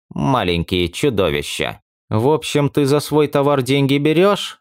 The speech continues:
А почему я должен продавать свои услуги бесплатно?» «Не знаю. Мне кажется, тут немного другое дело. И вообще, чего ты разговор завел?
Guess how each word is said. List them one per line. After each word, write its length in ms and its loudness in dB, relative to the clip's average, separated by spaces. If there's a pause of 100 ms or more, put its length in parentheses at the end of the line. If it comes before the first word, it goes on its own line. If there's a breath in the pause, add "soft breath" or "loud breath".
А 220 0
почему 400 0
я 200 2
должен 380 2
продавать 460 0
свои 340 0
услуги 520 2
бесплатно?» 920 -2 (380)
«Не 320 2
знаю. 840 2 (100)
Мне 380 0
кажется, 640 0
тут 260 0
немного 420 2
другое 500 2
дело. 500 0 (100)
И 200 0
вообще, 640 2
чего 420 0
ты 120 0
разговор 520 2
завел? 500 0